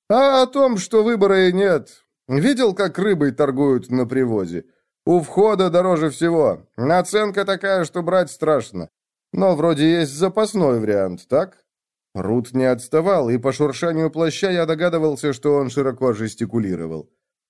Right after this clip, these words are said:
"В самой середине, куда сложнее пробиться, всегда толпа. Товар там, конечно, не первой свежести, зато и цена ниже. И вот ты, весь побитый локтями, с несвежей тушкой ползешь домой, считая, что победил".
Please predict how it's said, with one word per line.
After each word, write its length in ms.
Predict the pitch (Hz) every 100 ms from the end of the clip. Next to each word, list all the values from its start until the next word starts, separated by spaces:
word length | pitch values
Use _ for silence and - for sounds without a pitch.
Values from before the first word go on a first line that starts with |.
| _ _
"В 80 | -
самой 440 | 247 254 240 226
середине, 720 | 185 220 220 202 240 180 147
куда 280 | 135 175 185
сложнее 520 | - 185 165 190 185
пробиться, 560 | 175 180 185 240 185 196
всегда 440 | - 196 175 190
толпа. 600 | 180 175 156 139 113 90 - _ _ _
Товар 300 | 214 208 190
там, 200 | 190 180
конечно, 440 | 180 180 165 160
не 120 | 180 175
первой 340 | 208 180 160
свежести, 540 | 135 156 131 123 139
зато 280 | 135 156 175
и 80 | 165
цена 320 | 151 180 202
ниже. 460 | 165 113 90 85 78 _ _
И 120 | 120
вот 360 | 135 170 214 -
ты, 280 | 175 202 180
весь 260 | 160 180
побитый 500 | 180 165 127 160 160
локтями, 640 | 156 151 120 180 190 185 180
с 100 | 123
несвежей 580 | 151 165 175 185 165 165
тушкой 420 | 190 180 - 175
ползешь 460 | 175 165 151 170 135
домой, 380 | 151 156 185
считая, 480 | 180 180 175 180 170
что 180 | 135 156
победил". 680 | 160 170 190 185 117 82